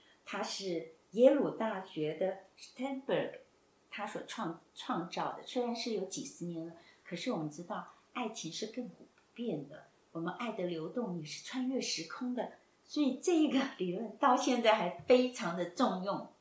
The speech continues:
他讲的是什么呢？他说呢，其实爱情是人生很重要的一部分，它非常的复杂，非常的细腻，所以呢，嗯，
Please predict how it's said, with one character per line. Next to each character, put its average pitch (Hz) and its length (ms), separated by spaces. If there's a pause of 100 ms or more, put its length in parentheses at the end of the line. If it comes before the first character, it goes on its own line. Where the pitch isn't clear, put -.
他 302 120
讲 247 200
的 208 80
是 294 160
什 175 220
么 180 60
呢？ 220 220 (560)
他 294 160
说 277 260
呢， 202 280 (260)
其 - 280
实 175 460 (300)
爱 262 180
情 180 280
是 214 220
人 165 120
生 240 200
很 156 240
重 233 280
要 196 140
的 - 140 (380)
一 - 20 (120)
部 180 280
分， - 260 (1000)
它 240 160
非 240 200
常 226 160
的 180 80
复 190 220
杂， - 180 (260)
非 302 180
常 254 200
的 196 60
细 - 320
腻， 190 280 (640)
所 277 120
以 254 40
呢， 165 640
嗯， 151 360